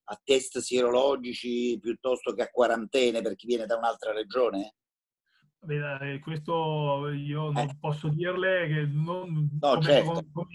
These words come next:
Speaker 2: enit lo, lo auspico. Il problema è che, ad esempio, in questi giorni sembra, anzi oggi sembra che la regione Sardegna invece
Speaker 1: Certo.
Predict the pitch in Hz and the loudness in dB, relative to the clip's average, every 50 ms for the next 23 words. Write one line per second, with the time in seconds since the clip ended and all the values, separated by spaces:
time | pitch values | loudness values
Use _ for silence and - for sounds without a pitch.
0 | 185 214 226 226 233 156 151 - - 170 151 147 147 - - 156 160 165 170 165 | -2 -2 0 0 0 -2 -2 -2 0 0 2 2 0 0 0 0 2 2 2 2
1 | 160 151 - - 143 - 143 139 127 - - 151 147 143 160 170 190 214 202 160 | 2 0 -2 -6 -8 -6 -6 -8 -8 -6 -4 -4 -2 0 0 0 0 0 0 0
2 | 147 139 135 - 143 131 127 139 135 135 151 160 175 156 147 170 160 151 147 147 | 0 -2 -2 -4 -6 -4 -4 -4 -4 -4 -4 -4 -4 -4 -6 -4 -2 -2 -2 -2
3 | 139 - _ - 147 143 147 151 151 156 156 165 170 175 165 151 151 139 135 135 | -4 -6 _ -6 -4 -4 -2 0 0 -2 -2 -4 -6 -8 -8 -8 -8 -8 -8 -8
4 | 135 139 139 131 - 143 143 139 - - 147 139 139 139 - 143 139 139 143 147 | -8 -8 -8 -6 -4 -4 -4 -6 -6 -6 -8 -6 -8 -8 -6 -4 -2 -2 0 -2
5 | 143 175 156 147 - 143 135 139 139 139 - - 139 135 135 139 135 135 151 151 | -2 -2 -4 -6 -6 -8 -8 -8 -8 -8 -8 -8 -8 -8 -6 -6 -6 -4 -2 -2
6 | 151 147 147 147 143 135 139 139 147 156 156 156 147 127 131 131 131 - 151 143 | -2 -2 -2 -4 -6 -4 -4 -4 -4 -4 -4 -4 -6 -6 -8 -10 -8 -2 4 6
7 | 135 117 - - - | 6 6 4 2 -14